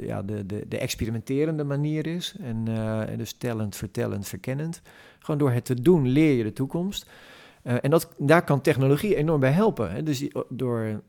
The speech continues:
nou ja, webshops doen dat aan de lopende band, hè. Die zijn gewoon in real time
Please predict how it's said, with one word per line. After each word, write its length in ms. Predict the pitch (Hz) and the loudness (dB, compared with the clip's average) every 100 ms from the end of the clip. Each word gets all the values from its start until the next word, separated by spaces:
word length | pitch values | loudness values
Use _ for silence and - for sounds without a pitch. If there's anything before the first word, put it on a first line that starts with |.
| - | -14
nou 240 | - 117 | -8 -6
ja, 180 | 87 90 | -4 -4
webshops 380 | 110 - 110 101 | -6 -4 -6 -4
doen 140 | 113 | -4
dat 140 | 113 | -4
aan 80 | 107 | -4
de 60 | 113 | -6
lopende 320 | 120 - 131 | -6 -6 -6
band, 260 | 151 180 131 | -4 -4 -4
hè. 80 | |
Die 100 | 120 | -4
zijn 160 | 120 113 | -4 -4
gewoon 160 | 113 113 | -2 -2
in 140 | 113 | 0
real 220 | 151 147 | 0 0
time 400 | - 110 101 104 | -2 -2 -2 -4